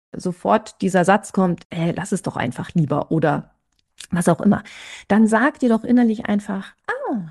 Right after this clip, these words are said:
spannend, da ist sie ja wieder, die Stimme.“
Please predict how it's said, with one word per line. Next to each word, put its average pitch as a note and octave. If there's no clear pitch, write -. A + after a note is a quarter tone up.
spannend, F#3+
da -
ist -
sie F#4+
ja F#3
wieder, D3+
die F3+
Stimme.“ C3+